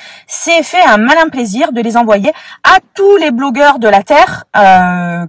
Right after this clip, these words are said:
que, voilà, qui, qui se passent. Euh, et ces blogueurs ont reçu effectivement, euh, les données de mon téléphone. Je n'aurais jamais moi-même divulgué quoi que ce soit. Je suis tenue au secret professionnel et je n'aurais jamais, jamais,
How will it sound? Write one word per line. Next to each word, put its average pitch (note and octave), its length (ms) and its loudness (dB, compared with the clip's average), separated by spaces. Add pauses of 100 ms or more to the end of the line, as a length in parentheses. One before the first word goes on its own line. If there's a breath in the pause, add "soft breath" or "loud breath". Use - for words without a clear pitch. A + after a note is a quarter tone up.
que, F3 400 -8
voilà, D3+ 320 -8
qui, E3 260 -14
qui E3 160 -14
se - 100 -10
passent. C#4+ 300 0 (580 loud breath)
Euh, G3 340 2 (200)
et D#4 120 -2
ces B3+ 120 -6
blogueurs F#3+ 480 -2
ont D#4 160 4
reçu - 300 -2
effectivement, G#3+ 640 0 (200)
euh, G3+ 180 2
les A#3+ 200 -4
données A3 280 -4
de G#3+ 200 -6
mon B3+ 160 -4
téléphone. F#3+ 400 -8 (400 loud breath)
Je G#3+ 180 -4
n'aurais D4+ 360 0
jamais C#4+ 440 2
moi-même B3+ 480 2
divulgué G#3 500 -4
quoi - 260 -2
que - 80 -12
ce A#3 120 -8
soit. D4+ 260 0
Je C#4+ 120 -10
suis G#3+ 180 -10
tenue B3 240 -2
au A3 80 -2
secret G3 320 -8
professionnel A#3 640 -4 (360 loud breath)
et F4+ 180 -4
je C#4 100 -4
n'aurais B3+ 420 -2 (120)
jamais, A3+ 580 0 (180)
jamais, G#3 560 0